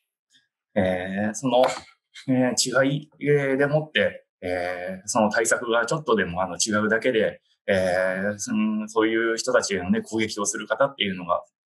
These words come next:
まあ、特にネット上では、あの、ひどく、えー、見られて、まあ、今でも、あー、あるのかもしれ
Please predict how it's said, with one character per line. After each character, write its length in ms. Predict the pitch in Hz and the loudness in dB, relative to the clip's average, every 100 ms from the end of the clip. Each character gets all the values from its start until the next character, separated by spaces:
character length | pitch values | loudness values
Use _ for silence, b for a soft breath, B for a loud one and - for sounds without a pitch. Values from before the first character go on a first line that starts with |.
| _ | _
ま 120 | 104 | -4
あ、 20 | |
特 180 | - 190 | -2 2
に 80 | 131 | 2
ネ 100 | 98 | 2
ッ 80 | 95 | 0
ト 100 | 87 | 0
上 180 | 101 110 | 2 4
で 80 | |
は、 220 | 107 92 90 | 6 4 2
あ 20 | |
の、 120 | 90 | -6
ひ 120 | - | -10
ど 100 | 90 | -14
く、 240 | - 82 - B B B B - | -14 -18 -20 B B B B -2
え 280 | 95 92 92 | 0 0 -2
ー、 20 | |
見 100 | 95 | -2
ら 100 | 90 | -2
れ 100 | 87 | -2
て、 260 | 92 90 - | -4 -6 -10
ま 60 | |
あ、 20 | - | -4
今 200 | 185 262 | -2 0
で 80 | 165 | 2
も、 280 | 175 117 - | 4 4 4
あ 300 | 101 90 90 | 2 2 -2
ー、 20 | |
あ 40 | 98 | -6
る 100 | 87 | -10
の 80 | 82 | -12
か 100 | 120 | -4
も 120 | 107 | -4
し 100 | |
れ 60 | - | -6